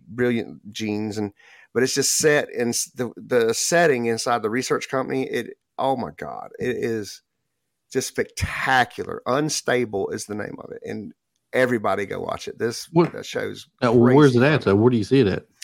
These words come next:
Speaker 1: Uh, I think it's on Prime.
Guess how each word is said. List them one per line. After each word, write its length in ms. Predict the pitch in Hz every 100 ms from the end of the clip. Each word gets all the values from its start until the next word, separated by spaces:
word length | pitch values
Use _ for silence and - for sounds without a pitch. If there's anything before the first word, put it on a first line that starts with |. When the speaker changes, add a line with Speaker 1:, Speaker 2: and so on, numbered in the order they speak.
| - _ _ 147
Speaker 1:
Uh, 500 | 139 131 123 123 123
I 40 | 123
think 140 | 170 170
it's 180 | - 180
on 280 | 151 135 - -
Prime. 480 | - 123 120 104 104